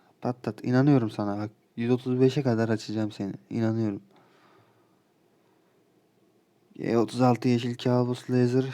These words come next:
Laser. Yani evet, her yerde İngilizce aksanıyla konuşmaya çalış. Evet. Saçma. <laughs> Avoga hiç gizleyici çıktı. Siyah, simsiyah. Çok güzel bu arada. Ben onu seviyorum.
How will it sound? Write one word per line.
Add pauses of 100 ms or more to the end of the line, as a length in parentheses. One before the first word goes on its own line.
(520)
Laser. (120)
Yani
evet,
her
yerde
İngilizce
aksanıyla
konuşmaya
çalış.
Evet. (300)
Saçma. (1800)
<laughs> (800)
Avoga
hiç
gizleyici
çıktı.
Siyah,
simsiyah.
Çok
güzel
bu
arada.
Ben
onu
seviyorum.